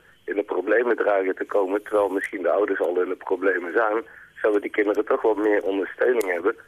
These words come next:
waardoor ze later zelf wel weer een, eh, goede ouder worden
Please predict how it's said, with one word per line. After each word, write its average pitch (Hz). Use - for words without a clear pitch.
waardoor 107
ze 95
later 107
zelf 95
wel 123
weer 113
een, 104
eh, 98
goede 95
ouder 98
worden -